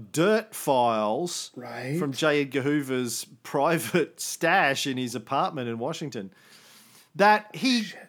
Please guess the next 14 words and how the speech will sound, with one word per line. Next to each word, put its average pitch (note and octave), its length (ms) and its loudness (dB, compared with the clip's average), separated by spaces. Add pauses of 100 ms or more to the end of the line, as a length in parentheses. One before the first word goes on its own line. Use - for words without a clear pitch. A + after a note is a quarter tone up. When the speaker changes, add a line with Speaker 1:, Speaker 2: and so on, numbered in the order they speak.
(100)
Speaker 1:
claimed C4 760 2
when E3+ 120 0
he E3+ 80 2
first F#3+ 240 0
became D#3+ 280 0
prince A3 260 0
is D3+ 160 -2
that D#3+ 160 2
he E3 100 2
had B2+ 340 -2
burned G3+ 540 4
without D#3+ 500 4
reading. D3+ 680 0
Speaker 2:
Yeah. D#3 640 6